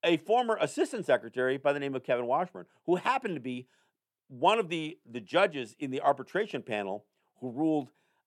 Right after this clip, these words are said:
against the Senecas in favor of the state. But he didn't. He basically said those two other judges who ruled that the, the Senecas need to keep paying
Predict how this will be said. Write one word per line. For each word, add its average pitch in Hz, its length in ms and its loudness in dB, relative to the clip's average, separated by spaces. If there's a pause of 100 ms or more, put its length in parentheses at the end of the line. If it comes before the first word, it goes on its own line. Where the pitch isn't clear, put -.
(440)
against 160 380 2
the 139 80 -10
Senecas 120 400 -2
in 107 60 -10
favor 113 240 -2
of 104 60 -4
the 92 60 -14
state. 107 280 -4 (240)
But - 100 -6
he 240 160 -2
didn't. 123 340 -6 (1200)
He 247 160 0
basically 190 360 6
said 151 180 2
those 135 160 0
two 175 200 -2
other 156 300 4
judges 160 500 0 (280)
who 151 200 -4
ruled 180 400 0 (440)
that 147 180 8
the, 147 200 0
the 127 140 -8
Senecas 139 380 0
need 165 200 -6
to 156 60 -12
keep 156 220 -8
paying 156 440 -4